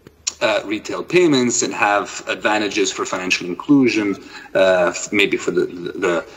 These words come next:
the stability, the safety of the payment system. There are all sorts of advantages.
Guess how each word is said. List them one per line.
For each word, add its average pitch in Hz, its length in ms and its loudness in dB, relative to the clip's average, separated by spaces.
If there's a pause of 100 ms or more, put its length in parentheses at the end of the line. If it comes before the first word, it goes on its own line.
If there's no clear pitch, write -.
(120)
the - 80 4
stability, 104 580 4
the 92 140 0
safety 117 640 2
of 90 220 -6
the 92 60 -10
payment 98 360 -4
system. - 400 2
There 123 100 0
are 143 40 6
all 165 140 4
sorts 156 340 -6
of - 60 -12
advantages. 107 760 -12